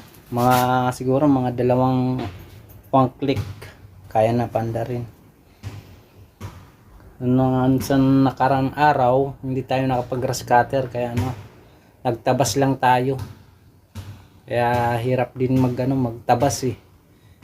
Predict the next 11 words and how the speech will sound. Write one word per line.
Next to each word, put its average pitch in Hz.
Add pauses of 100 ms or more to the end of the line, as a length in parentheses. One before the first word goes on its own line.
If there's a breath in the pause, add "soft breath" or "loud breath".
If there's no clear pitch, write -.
(180)
Minsan 131
nababali 123
yung 127 (1120)
pinaglalagyan 123
ng 123
talim, 123 (120)
nababali. 117 (240)
Kaya 110 (420)
medyo 120
mapapatagal 120
tayo. 117